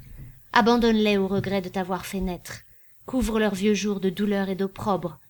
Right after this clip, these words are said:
et jouis, si tu peux, d'un bonheur acquis à ce prix. Mon Dieu,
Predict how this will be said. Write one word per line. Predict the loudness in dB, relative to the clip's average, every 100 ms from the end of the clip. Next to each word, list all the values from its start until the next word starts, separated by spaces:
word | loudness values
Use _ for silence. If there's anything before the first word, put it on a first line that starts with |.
| _ -18 -6
et | 0
jouis, | 0 2 0 0
si | -6 -8
tu | -10
peux, | -4 -4 -4 -8 _ -8
d'un | 0 2
bonheur | 2 0 -2 -4
acquis | -6 -4 -6
à | -6
ce | -8
prix. | -10 -12 -14 -18 -20 _ -20 -20 -12 0
Mon | 2 2
Dieu, | -2 -2 -2